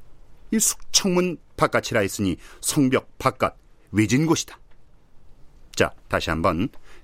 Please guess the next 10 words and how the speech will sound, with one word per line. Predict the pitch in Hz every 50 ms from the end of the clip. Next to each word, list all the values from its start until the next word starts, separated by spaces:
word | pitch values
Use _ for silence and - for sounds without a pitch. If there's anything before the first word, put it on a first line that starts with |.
| -
교양 | - 110 104 104 104 101 101
함양에 | 95 - 107 104 101 107 104 104 104
도움되는 | - 110 104 101 101 - 151 196 214 - - - - - -
공영방송 | - 107 101 90 85 82 80 85 80 80 - - 82 80
케이비에스의 | 78 - 92 87 76 82 82 76 - - 117 175 185 - - - - _ -
달빛 | - 73 67 - - - - 67 65 65 64
연인. | 65 69 78 101 117 110 110 107 120 185 240 226 - - - - - _ - - - - - - - - - - - - -
자, | - - - - - - - - - - - - - - - - - - - -
백악산 | - 180 175 175 165 - - 175 160 156 156 - -
숲속의 | - - - - - 156 131 131 135 123 113 -